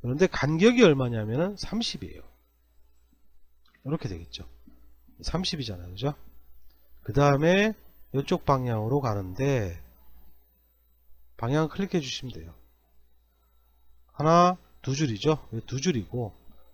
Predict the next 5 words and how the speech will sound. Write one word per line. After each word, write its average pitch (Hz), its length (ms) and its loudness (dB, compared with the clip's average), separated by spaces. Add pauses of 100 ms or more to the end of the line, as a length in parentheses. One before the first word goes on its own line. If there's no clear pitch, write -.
(480)
이것도 226 260 2
삼십이네요. 135 600 -4
그죠? 143 260 -10 (220)
삼십. 107 680 -6 (1300)
확인하시면은 135 1120 2